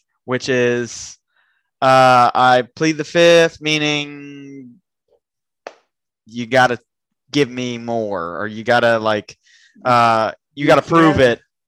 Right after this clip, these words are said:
Speaker 2: No, you can't incriminate yourself.
Speaker 1: Okay, okay.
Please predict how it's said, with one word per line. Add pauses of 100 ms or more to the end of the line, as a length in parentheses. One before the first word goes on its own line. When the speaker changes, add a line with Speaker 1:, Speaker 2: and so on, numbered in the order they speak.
(260)
Speaker 2:
No,
you
can't
incriminate
yourself. (280)
Speaker 1:
Okay,
okay.